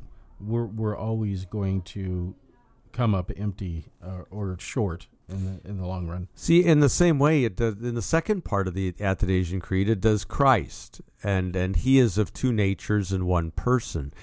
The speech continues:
Speaker 2: And there's a kind of a curiosity, is that it uses the homoousios, the same substance,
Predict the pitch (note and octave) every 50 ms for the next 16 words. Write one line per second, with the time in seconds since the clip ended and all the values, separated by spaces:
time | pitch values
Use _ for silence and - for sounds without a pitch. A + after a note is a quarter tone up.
0 | - - - - - - C3 C3+ B2+ C#3+ D3+ C3+ C#3 - D3+ D#3+ D#3 D3 A2+ A#2
1 | - - - D3 D3 C#3+ B2+ A#2 G#2+ G#2+ A#2+ C3 - - B2 G2+ F2 E2+ E2 E2
2 | D2 E2+ A2 G2+ - A#2+ A2 G#2 G#2+ A2 G2 A2 B2+ C#3+ D3 C3+ B2 A#2 G#2+ F2+
3 | - G#2+ F#2 - - - C3 C#3 C3+ B2+ A2+ G#2+ G2 G2+ C3 C3 C#3+ D3 C3 G#2
4 | G2+ F#2+ E2 C#2 C2+ C2 - - - F#2+ - - - A#2 A2+ A2+ A2 A2 G#2+ -
5 | - A#2 G#2+ G#2 - - - - C#3+ C#3+ D#3 - - - -